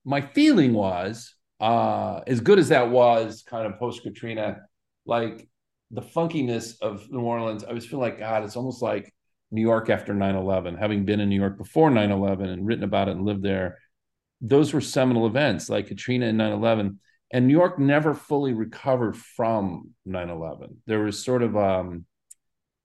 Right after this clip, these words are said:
just a zombie-like quality at times in the city. And I'm not saying that was, that was not true of my experience from New Orleans, but it's sort of like, yeah, all, everything being new and clean and modern,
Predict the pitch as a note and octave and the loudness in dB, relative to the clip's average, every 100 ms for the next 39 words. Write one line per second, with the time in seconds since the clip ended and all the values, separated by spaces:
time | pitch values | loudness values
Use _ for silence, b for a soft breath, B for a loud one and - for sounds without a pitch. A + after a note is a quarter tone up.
0 | _ - A#2+ A#2 - A2 F#2 G#2+ A2+ B2 | _ -4 -2 -2 -4 -4 0 2 4 4
1 | B2 A2 G#2 G#2 - A2 G2+ G#2 G2 F#2+ | 4 2 2 0 0 2 4 4 2 -2
2 | F2+ D#2+ - _ _ G2+ - G2+ F#2+ F#2 | -6 -10 -14 _ _ -10 -4 -2 -2 -2
3 | F#2 F2 - F#2 F2+ C#2+ - G#2+ G#2 G2+ | -6 -8 -8 -6 -6 -10 -8 -4 -2 -4
4 | B B - B2+ D#3 D#3 D#3+ C#3+ C3+ A#2+ | B B 0 4 4 2 0 2 0 0
5 | A2+ C3+ D3 A#2 C#3+ D3 - D#3+ B2 A2+ | -2 -2 -2 0 0 0 -2 -4 -2 -2
6 | G#2+ - B2 A2 G2+ G2 G#2+ G2 G2+ C3 | -6 -6 -4 -2 -4 -6 -6 -4 -2 0
7 | C#3 G#2+ G2 - A#2 G#2+ C3+ B2+ A#2+ A2+ | 0 -2 -6 -8 -8 -6 -6 -4 0 0
8 | A2 G2+ _ _ _ _ _ _ _ _ | -2 -4 _ _ _ _ _ _ _ _
9 | _ _ _ _ _ - B2+ C#3 C3 A2+ | _ _ _ _ _ -8 2 6 6 6
10 | G2+ - - _ - C#3 D#3 D3+ E3 E3+ | 4 0 -16 _ 2 4 4 2 -2 -2
11 | D3 D3+ C3 C3 C#3 C#3 C3+ B2 A#2+ C#3 | -4 -2 -2 0 2 2 0 -4 -8 -6
12 | C#3 C3+ B2+ A2+ A2+ B2 B2 B2 A2+ A2 | -4 -4 -4 -2 0 4 4 2 -4 -8
13 | G#2+ G2+ | -10 -12